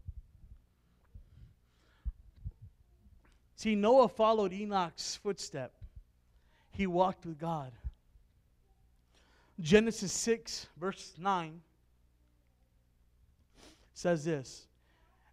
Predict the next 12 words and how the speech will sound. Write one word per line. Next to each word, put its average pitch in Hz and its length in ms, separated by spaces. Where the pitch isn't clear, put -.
Actually, 226 580
he 190 160
walked 220 440
with 214 200
God 220 340
for 202 140
even 202 280
a 175 60
period 240 680
even 208 320
longer 240 440
than 185 200